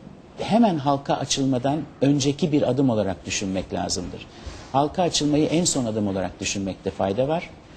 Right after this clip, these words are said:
Çünkü, e, yüz liralık bir şirketi beş yüz lira değerine getirip halka açmak başka, yüz lirayken halka açmak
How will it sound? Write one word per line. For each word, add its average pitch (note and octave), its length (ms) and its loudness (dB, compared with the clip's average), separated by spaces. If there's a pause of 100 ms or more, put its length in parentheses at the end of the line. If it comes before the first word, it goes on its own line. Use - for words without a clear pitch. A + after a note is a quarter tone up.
(280)
Çünkü, D3+ 380 2 (320)
e, B2+ 100 4
yüz C#3+ 500 4
liralık C3 360 2
bir A#2+ 40 -2
şirketi A#2 560 0 (380)
beş G3 300 4
yüz A#2+ 200 0
lira A2+ 200 2
değerine A2+ 340 2
getirip G#2+ 400 -2
halka G#2 240 2
açmak G2+ 420 -2
başka, F3 360 0 (300)
yüz E3+ 220 4
lirayken A2+ 360 2
halka A2 260 0
açmak C#3 280 0